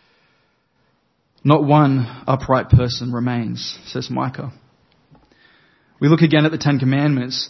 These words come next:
Are we sure that we measure up to God's perfect standard of justice? Have you ever placed anything before or above God in your life? Have you ever disobeyed or dishonored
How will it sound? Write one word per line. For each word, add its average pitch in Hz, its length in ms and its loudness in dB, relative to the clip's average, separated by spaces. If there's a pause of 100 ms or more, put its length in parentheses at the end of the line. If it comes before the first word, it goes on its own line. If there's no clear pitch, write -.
(1160)
Are 147 80 2
we 170 80 2
sure 202 340 8
that 185 80 4
we 185 140 4
measure 156 400 2
up 135 200 2 (840)
to 147 100 2
God's 147 320 4
perfect 139 360 0
standard 131 440 -4
of 120 80 -8
justice? - 640 -6 (640)
Have 165 140 0
you 196 80 8
ever 214 140 6
placed 196 420 4
anything 156 500 2 (340)
before 165 360 2
or 151 120 4
above 143 280 0
God 143 220 0
in 139 60 0
your 127 140 0
life? 127 400 0 (640)
Have 139 160 0
you 156 80 6
ever 151 120 4
disobeyed 156 640 2
or 143 100 0
dishonored 160 560 2